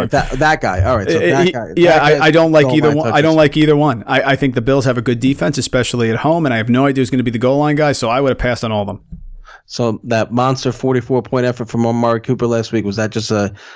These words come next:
Speaker 2: shot in the dark, or we, are we gonna see better things now for Cooper? Who has a better game, Cooper or Crabtree?
Speaker 1: Uh, I'll go with Cooper in P P R, go with Crabtree in standard. He likes Crabtree in the red zone. That's not gonna change, but I think Cooper is back and he's feeling confident. I, I don't, yeah, forty-four points, no, but is he gonna be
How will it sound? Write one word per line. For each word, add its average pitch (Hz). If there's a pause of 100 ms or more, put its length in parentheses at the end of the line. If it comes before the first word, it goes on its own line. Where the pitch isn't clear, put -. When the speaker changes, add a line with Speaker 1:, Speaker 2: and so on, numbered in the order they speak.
(140)
Speaker 2:
shot -
in 95
the 113
dark, 120
or 101
we, 104
are 101
we 110
gonna 107
see 117
better 104
things 104
now 104
for -
Cooper? 107
Who 131
has 120
a 117
better 113
game, 104
Cooper 139
or 113
Crabtree? 104 (320)
Speaker 1:
Uh, 147
I'll 151
go 156
with 143
Cooper 170
in 147
P 160
P 151
R, 151
go 143
with 131
Crabtree 143
in 131
standard. 151
He 131
likes 139
Crabtree 147
in 143
the 143
red 139
zone. 147
That's 135
not 131
gonna 143
change, 139
but 127
I 120
think 131
Cooper 135
is 127
back 143
and 135
he's 120
feeling 120
confident. 151
I, 117
I -
don't, -
yeah, 131
forty-four 151
points, 180
no, 185
but 113
is 113
he 120
gonna 120
be 117